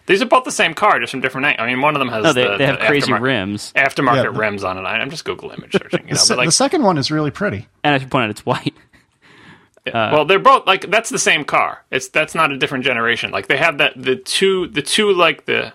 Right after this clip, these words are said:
Speaker 1: I don't know, not the teardrop eyes, like, the two little spiky things. When you see one in person, they look better than they do in these pictures.
Speaker 2: Yeah,
Speaker 1: But,
Speaker 2: I don't care about
Speaker 1: they
Speaker 2: that headlight. Like, I, I feel like Nissan's styling in recent years, like, they've gone, I don't
Speaker 1: Well
Speaker 2: know. It, it does feel inflated to me.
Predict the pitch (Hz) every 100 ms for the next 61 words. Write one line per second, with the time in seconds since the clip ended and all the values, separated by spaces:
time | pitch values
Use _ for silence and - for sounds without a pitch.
0 | - 131 101 95 98 95 - 95 95 85
1 | 85 87 87 98 - - 165 147 135 -
2 | 131 131 147 147 151 - 214 214 294 240
3 | 185 175 160 143 123 127 131 117 104 101
4 | 101 90 90 - 92 143 120 95 95 156
5 | 240 240 185 175 139 117 107 131 110 90
6 | 139 127 151 147 233 220 143 123 139 -
7 | 135 120 - - 110 110 107 104 98 101
8 | 101 - 107 101 101 101 - 104 117 120
9 | 113 - _ _ _ _ _ _ _ -
10 | 143 147 110 143 156 151 - 175 202 -
11 | 143 117 - 110 95 - -